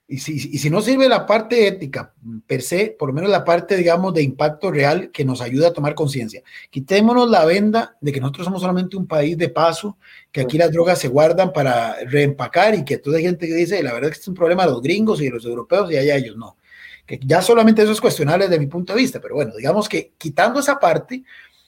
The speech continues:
Speaker 1: la verdad es que hoy ya la droga es una cuestión también de nosotros. Ya aquí se consume, ya aquí hay, eh, inclusive estos, estas bandas, eh,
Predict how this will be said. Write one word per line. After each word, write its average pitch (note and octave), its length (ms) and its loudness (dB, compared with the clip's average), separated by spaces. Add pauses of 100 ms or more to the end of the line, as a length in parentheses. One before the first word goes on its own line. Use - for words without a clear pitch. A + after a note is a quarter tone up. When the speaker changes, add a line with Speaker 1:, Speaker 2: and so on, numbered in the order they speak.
(200)
Speaker 1:
la D3 160 2
verdad B2+ 220 2
es D3 80 -4
que G#3 120 2
hoy F3+ 240 6
ya D3 380 2
la A#2+ 120 -6
droga A2+ 260 -4
es F3+ 80 -8
una G#3 140 -6
cuestión E3+ 260 -8
también F3+ 220 -4
de F#3+ 80 -6
nosotros. B2 600 -10
Ya C3+ 140 0
aquí C#3+ 200 -4
se F3 160 -6
consume, E3 640 -4
ya C#3+ 120 4
aquí D3 220 -2
hay, D3+ 200 2 (360)
eh, A#2 600 -4
inclusive C#3+ 580 2
estos, - 440 -8
estas - 260 -2
bandas, D3+ 460 2 (360)
eh, A2+ 340 -8